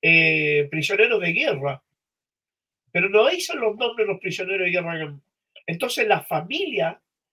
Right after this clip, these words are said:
de todos estos soldados y gente que tienen prisioneros al interior están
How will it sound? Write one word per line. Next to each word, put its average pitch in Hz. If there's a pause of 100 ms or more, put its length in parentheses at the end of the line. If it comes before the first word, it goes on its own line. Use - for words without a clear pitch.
(240)
de 175
todos 349
estos -
soldados 190
y 165
gente 220
que 165
tienen 240
prisioneros 208 (400)
al 185
interior 202
están 233